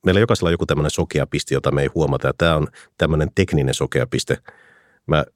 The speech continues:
yritän joka kerta, kun kirjoitan näitä sanoja, niin lukea sen moneen kertaan läpi, että lukeehan tässä näin ja pitäisi vaan aina luotottaa oikolukijalla enemmän.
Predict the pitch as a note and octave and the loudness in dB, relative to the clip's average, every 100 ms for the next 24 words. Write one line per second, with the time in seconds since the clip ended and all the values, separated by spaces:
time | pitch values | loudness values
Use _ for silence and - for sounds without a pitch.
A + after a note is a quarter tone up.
0 | - G#2+ G2 D#2+ D2 - _ _ - F2 | 0 2 4 2 0 -4 _ _ -6 0
1 | E2+ D#2 - - C2+ - E2+ D2 C2+ C#2 | 0 0 0 -2 -2 -2 -2 0 0 0
2 | C#2 D2 D2+ C#2+ C2 D2 _ - F#2+ - | 0 0 0 0 0 -4 _ -2 0 0
3 | D2 D2+ D#2+ F2 C#2+ C#2 - C#2 C#2 - | 0 0 2 2 0 -2 -2 -2 -2 -2
4 | - G2 G#2+ C#2+ C#2+ C2+ C#2 C2+ C2+ B1 | -4 0 0 0 -2 -2 -2 0 0 -2
5 | _ _ - _ _ _ - D#2 - G#2+ | _ _ -20 _ _ _ -6 -2 0 2
6 | F#2+ D#2+ D2+ - - C#2 D2 D2 B1+ B1+ | 2 2 -2 -4 -2 -2 0 -2 -4 -2
7 | B1+ A#1+ A#1+ - | 0 0 -2 -6